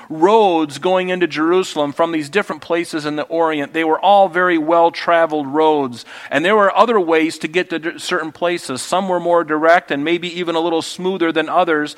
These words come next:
and those would actually be used more often, naturally.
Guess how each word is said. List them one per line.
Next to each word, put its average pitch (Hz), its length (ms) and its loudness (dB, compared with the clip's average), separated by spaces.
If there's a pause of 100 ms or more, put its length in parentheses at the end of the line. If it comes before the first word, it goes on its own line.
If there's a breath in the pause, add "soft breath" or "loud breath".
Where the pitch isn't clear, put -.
(160 loud breath)
and 170 220 0
those 202 280 0
would 160 140 0
actually 165 400 2
be 160 220 -6
used 170 420 -2
more 160 240 2
often, 160 400 0
naturally. 135 600 -4